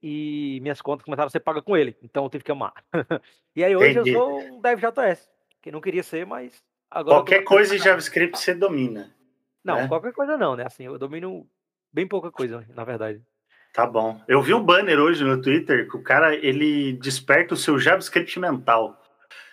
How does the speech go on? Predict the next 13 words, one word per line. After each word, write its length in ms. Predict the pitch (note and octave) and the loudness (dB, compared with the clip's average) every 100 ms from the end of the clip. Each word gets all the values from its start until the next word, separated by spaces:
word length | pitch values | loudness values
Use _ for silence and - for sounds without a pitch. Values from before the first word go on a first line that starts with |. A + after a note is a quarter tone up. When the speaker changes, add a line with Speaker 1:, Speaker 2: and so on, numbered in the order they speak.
| _ B2 | _ -2
Speaker 2:
É, 840 | A2+ A#2 A#2 A2+ A2 G#2+ G#2 G2 _ A#2 | 2 4 2 0 -2 -4 -6 -8 _ -6
depois 480 | A#2 A#2 C3+ D3+ | -4 2 4 4
a 80 | D3 | 0
gente, 420 | B2+ C3 C3 - A2+ | -4 -6 -8 -8 -8
enfim, 400 | G#2+ - G#2+ F#2+ _ _ | -10 -8 -8 -10 _ _
se 140 | - A#2 | -8 -4
você 240 | A#2+ D#3+ | 0 0
Speaker 1:
<laughs> 20 | |
Speaker 2:
conhece 400 | - C#3+ C#3+ - | 2 2 2 0
esse 180 | C3 C#3 | -4 -4
meme, 380 | A#2+ B2+ C3+ C3 | -2 -2 -2 -2
por 120 | C#3 | -4
favor, 480 | C3+ C3 A2 A#2 | -2 -2 0 -2